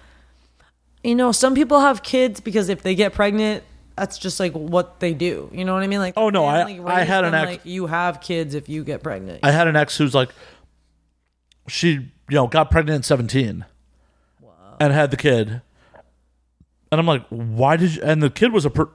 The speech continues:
Speaker 2: uh, you know, a product of a rape. Like, it was a date rape.
Speaker 1: Wow,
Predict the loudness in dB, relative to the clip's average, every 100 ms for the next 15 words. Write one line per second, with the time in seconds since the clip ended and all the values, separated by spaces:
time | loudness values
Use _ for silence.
0 | _ -6 -6 -6 -8 -8 -6 -6 0 0
1 | 0 2 2 2 0 -2 -8 -20 _ _
2 | -12 -12 _ _ 0 2 2 2 2 0
3 | -2 -12